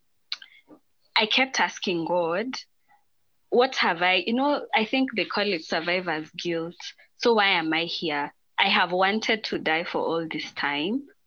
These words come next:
You don't take me. You take the ones who people are begging you and crying for you to let them live." One of my friends who died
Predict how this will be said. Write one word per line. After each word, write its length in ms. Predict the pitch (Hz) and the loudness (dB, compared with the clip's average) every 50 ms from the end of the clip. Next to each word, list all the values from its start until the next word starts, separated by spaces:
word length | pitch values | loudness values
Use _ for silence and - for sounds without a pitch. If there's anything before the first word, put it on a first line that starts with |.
| _ _ | _ _
You 260 | - 170 - 190 175 156 | -6 -4 -2 -2 -2 0
don't 300 | 147 175 190 202 208 - | 2 2 0 0 -2 -2
take 320 | - - 165 165 - - | -4 -4 -4 -4 -6 -4
me. 120 | 185 170 175 | -2 0 0
You 120 | 175 170 | 0 -2
take 320 | 170 - - - 233 233 - | -2 0 0 0 0 0 2
the 160 | 190 175 165 | 0 2 4
ones 260 | 170 175 180 190 180 | 4 2 2 0 -2
who 140 | - - 190 | -4 -6 -2
people 400 | - - 233 226 - 240 226 208 - | -2 -2 -2 2 2 4 4 4 2
are 180 | 156 170 165 151 | 2 0 0 -2
begging 560 | 139 - - 190 190 185 180 170 170 170 170 | -4 -2 0 0 0 0 -4 -4 -2 -2 -2
you 160 | 180 185 185 - - - - - - | -2 -4 -4 -6 -8 -8 -8 -2 -2
and 200 | 170 170 165 - | 0 0 0 -2
crying 440 | - - - 196 180 175 180 185 185 | -2 0 2 2 2 2 2 0 -4
for 180 | - - 185 160 | -4 -4 -2 -2
you 140 | 165 170 170 | -2 -2 -4
to 160 | - - 175 | -4 -2 -2
let 320 | 160 165 160 165 165 - - | 0 2 2 0 0 -4 -4
them 220 | - 165 160 156 | -4 -2 -2 -2
live." 300 | 156 156 160 160 160 156 - _ - - - - - - | -2 -2 -2 -2 -4 -4 -8 _ -8 -8 -8 -8 -6 0
One 200 | - 196 - - | 2 2 4 4
of 180 | 220 202 170 165 | 2 2 2 0
my 200 | 170 160 156 156 | 0 0 2 2
friends 440 | - - - 214 208 208 202 185 | 2 2 4 4 4 2 2 -2
who 160 | - - 196 190 | -4 -4 -6 -4
died 540 | 165 165 165 165 160 156 156 160 165 165 | -2 0 0 0 0 0 0 -2 -4 -6